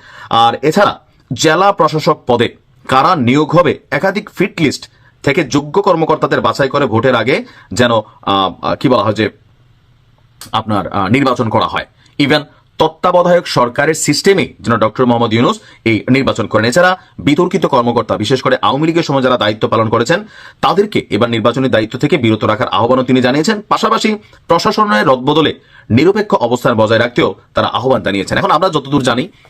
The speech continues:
আহ, যে প্রশাসনের বিভিন্ন সেক্টরগুলো নাকি এগুলা ভাগাভাগি হয়েছে, কতগুলা নিছে বিএনপি, কতগুলা নিছে জামাত। জামাত বলতেছে যে আমরা তিনটা নিছি, বিএনপি বাকিটা, বিএনপি বলতেছে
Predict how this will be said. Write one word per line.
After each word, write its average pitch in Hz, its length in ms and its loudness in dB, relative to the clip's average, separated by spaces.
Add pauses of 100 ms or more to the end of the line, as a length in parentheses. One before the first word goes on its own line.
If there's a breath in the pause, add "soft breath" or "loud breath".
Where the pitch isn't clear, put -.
(140)
আহ, 95 300 0
যে 113 240 0 (460 soft breath)
প্রশাসনের 165 440 0
বিভিন্ন 139 300 0
সেক্টরগুলো 135 600 -2
নাকি 113 220 -4
এগুলা 110 180 0
ভাগাভাগি 113 420 -2
হয়েছে, 107 340 0 (260 loud breath)
কতগুলা 117 320 0
নিছে 110 200 -2
বিএনপি, 107 360 -2
কতগুলা 110 300 0
নিছে 110 200 -2
জামাত। 104 300 -2
জামাত 110 220 0
বলতেছে 113 360 -2
যে 110 80 0
আমরা 107 180 0
তিনটা 107 260 -2
নিছি, 113 180 -2
বিএনপি 110 280 0
বাকিটা, 104 300 -2
বিএনপি 110 260 0
বলতেছে 113 360 0